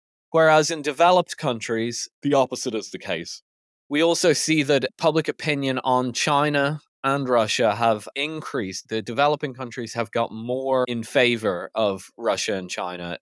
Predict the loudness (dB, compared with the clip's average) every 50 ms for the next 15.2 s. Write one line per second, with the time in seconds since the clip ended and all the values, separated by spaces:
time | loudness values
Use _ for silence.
0 | _ -4 -4 -4 -4 -6 -10 -12 -8 -4 -2 -2 -2 -2 -6 -10 -12 -14 _ _
1 | _ _ _ _ _ -12 -6 -4 -4 -4 -4 -4 -6 -6 -4 -6 -6 -8 -10 -12
2 | -14 _ -6 -2 0 0 2 4 2 2 2 0 -4 -2 -2 -4 -4 0 0 0
3 | 0 0 -4 -6 -8 -8 -8 -6 -8 -6 -4 -2 -2 -2 -2 -4 -6 -8 -8 -8
4 | -6 -6 -6 -6 -4 0 0 2 0 0 -4 -6 -12 -10 -10 -10 -10 -12 -12 -12
5 | -12 -12 -14 -12 -12 -10 -6 -4 -4 -2 -2 -4 -6 -6 -8 -8 -8 -6 -4 -4
6 | -4 -6 -6 -8 -10 _ _ _ _ _ _ -12 -12 -10 -10 -10 -4 -2 0 0
7 | 0 -2 -6 -6 -6 -6 -6 -6 -8 -6 -4 -4 -4 -4 -4 -8 -12 -12 -12 -12
8 | -12 -12 -14 -14 -12 -12 -14 -12 -6 0 2 2 2 2 2 0 -2 -2 -2 -6
9 | -10 -10 -10 -10 -10 -10 -12 -16 -12 -12 -12 -14 -14 _ -4 -4 -2 0 2 2
10 | 2 2 2 2 0 0 -2 -2 0 0 2 0 0 -4 -4 _ -4 -2 -2 -2
11 | -2 -8 -10 -8 -8 -8 -8 -8 -10 -12 -10 -10 -10 -10 -6 -4 -4 -4 -4 -6
12 | -12 -14 -12 -10 -8 -8 -10 -10 -12 -14 -12 -10 -10 -12 -12 -14 -16 -16 _ -6
13 | 0 2 2 4 6 4 4 4 0 -4 -2 -2 -2 -2 -2 0 2 4 4 4
14 | 4 2 -2 -6 -4 -2 -2 -2 -2 -4 -8 -10 -10 -10 -10 -10 -10 -8 -6 -4
15 | -6 -6 -8